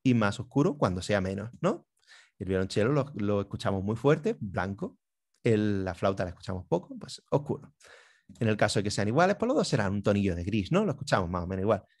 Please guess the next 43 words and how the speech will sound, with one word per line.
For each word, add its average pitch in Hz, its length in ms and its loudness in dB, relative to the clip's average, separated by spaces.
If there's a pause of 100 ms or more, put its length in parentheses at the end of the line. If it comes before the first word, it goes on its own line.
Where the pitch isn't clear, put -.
(100)
Y 117 160 4
al 92 220 2
revés, 92 400 0
el 98 300 -8
violonchelo 95 500 0
lo 101 60 0
escuchábamos 107 440 -2
menos 190 340 0 (200)
y 110 80 -8
tal. - 180 -16 (560)
Bueno, 110 280 -2
pues - 340 2 (160)
si - 160 -2
en 98 60 2
lugar 107 260 4
de 104 140 4
poner 98 300 0
instrumentos, 113 600 -2 (120)
ponemos 101 280 -2
los 98 140 4
átomos 123 320 2
de 113 80 2
hidrógeno 110 400 0
que 92 60 -10
están 90 240 -4
en 95 100 -2
el 107 80 -4
cerebro, 185 440 0 (880)
quizás 247 280 4
eso 240 160 4
dé 190 100 6
una 180 160 6
idea 175 380 2 (600)
de 131 640 6
cómo 175 300 4
vamos 151 300 6
a 139 80 8
localizar 123 560 6
las 131 120 6
diferentes 110 460 0
partes 113 360 0
del 87 160 -4
cerebro. 110 480 2